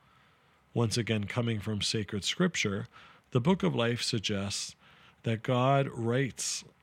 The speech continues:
everyone's names down, and if they are found in the Book of Life, then to heaven they go. And if they're bound to the opposite, then sadly the opposite is also true.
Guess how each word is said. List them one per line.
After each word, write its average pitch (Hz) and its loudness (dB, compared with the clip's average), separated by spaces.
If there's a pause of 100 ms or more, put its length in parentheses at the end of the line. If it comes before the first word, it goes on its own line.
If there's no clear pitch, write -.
(140)
everyone's 113 -2 (100)
names 131 0
down, 95 -8 (500)
and 107 -4
if 110 -4
they 113 -4
are 104 -2
found 139 2
in 147 4
the 135 2
Book 123 -2
of 110 -4
Life, 185 0
then 107 -4
to 101 -2
heaven 110 -2
they 110 -4
go. 107 -6 (600)
And 107 -2
if 107 -6
they're 110 0
bound 120 0 (240)
to 110 0
the 107 -4
opposite, 147 0
then 101 -2
sadly 104 -2
the 101 -4
opposite 95 -4
is 95 -4
also 92 -4
true. 58 -10